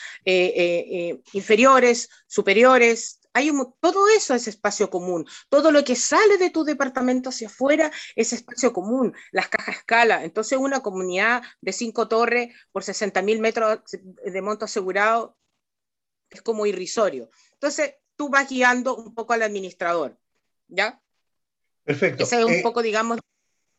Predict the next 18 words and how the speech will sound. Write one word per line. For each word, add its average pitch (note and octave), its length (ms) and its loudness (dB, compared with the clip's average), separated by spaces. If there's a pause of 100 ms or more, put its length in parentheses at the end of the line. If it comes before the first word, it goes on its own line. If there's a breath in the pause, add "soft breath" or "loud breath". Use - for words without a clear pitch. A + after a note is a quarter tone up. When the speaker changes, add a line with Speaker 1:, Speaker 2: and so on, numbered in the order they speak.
(440)
Speaker 2:
ok. D#3 180 0 (520)
Hay, G#3 220 0
hay G3+ 160 0
una A3 160 0
parte G#3 240 0
que F#3 300 0
me E3+ 140 -4
interesa, E3+ 680 0
eh, D3+ 140 -2
poder D#3 520 0
aclararla D3 560 0
bien D3+ 380 -4 (300)
y C3+ 100 -14
que C#3 220 -2
tú G#3 140 -6
lo G3+ 100 -2
señalaste, C3+ 1300 -2
eh, A#2 100 -14